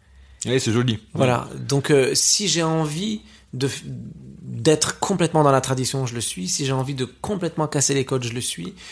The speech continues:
Speaker 2: Voyez là, regardez, je suis en train de préparer mon, mon prochain album. Ce sera mon quatorzième ou quinzième album studio.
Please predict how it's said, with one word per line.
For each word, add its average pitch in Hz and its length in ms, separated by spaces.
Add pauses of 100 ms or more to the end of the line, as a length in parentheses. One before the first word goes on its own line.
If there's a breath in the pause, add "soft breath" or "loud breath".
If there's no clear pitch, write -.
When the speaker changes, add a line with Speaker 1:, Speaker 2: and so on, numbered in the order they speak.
(180 loud breath)
Speaker 2:
Voyez 147 240
là, 165 80
regardez, 131 380
je 117 60
suis 147 100
en 143 40
train 165 140
de 160 60
préparer 156 360
mon, 135 240
mon 127 160
prochain 139 300
album. 113 320 (680 loud breath)
Ce - 120
sera 165 720
mon 131 440 (1080)
quatorzième 165 500
ou 147 80
quinzième 147 360
album 135 260
studio. 117 440